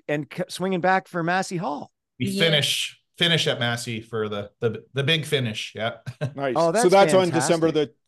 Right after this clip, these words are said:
Speaker 4: December twenty-second, and including tonight, you've got sh-, four shows left.
Speaker 3: That's,
Speaker 2: Yeah.
Speaker 3: that's correct. Yep. Tonight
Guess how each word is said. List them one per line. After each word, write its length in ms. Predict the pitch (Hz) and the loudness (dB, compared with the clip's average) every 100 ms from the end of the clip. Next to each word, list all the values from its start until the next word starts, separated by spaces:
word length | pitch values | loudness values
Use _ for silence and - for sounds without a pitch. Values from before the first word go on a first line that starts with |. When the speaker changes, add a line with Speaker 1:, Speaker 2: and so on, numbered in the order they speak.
| _ | _
Speaker 4:
December 340 | - 135 165 170 | -14 -6 -4 -4
twenty-second, 880 | - 156 135 - 160 131 151 170 139 | -6 -8 -8 -2 0 0 -4 -8 -6
and 500 | 160 143 139 139 135 - | -4 -2 -2 -6 -10 -10
including 500 | 147 135 175 165 139 | -10 -4 0 0 -2
tonight, 300 | 143 151 170 | -4 -4 -4
you've 180 | 127 107 | -8 0
got 280 | 139 127 - | 2 2 0
sh-, 260 | - - - - | -12 -16 -18 -2
four 140 | 151 | -2
shows 220 | 139 147 | 0 0
left. 320 | 147 127 - _ _ _ _ _ _ _ _ _ _ | 2 0 -4 _ _ _ _ _ _ _ _ _ _
Speaker 3:
That's, 280 | 196 214 - 247 | -4 -4 -6 -12
Speaker 2:
Yeah. 220 | - 202 196 | -6 -2 -2
Speaker 3:
that's 180 | 170 | -4
correct. 380 | - 254 220 185 | -6 -6 -6 -6
Yep. 300 | 185 214 - _ _ _ _ _ _ _ _ _ _ | -4 -4 -6 _ _ _ _ _ _ _ _ _ _
Tonight 440 | - 208 208 208 | -4 -2 -2 -4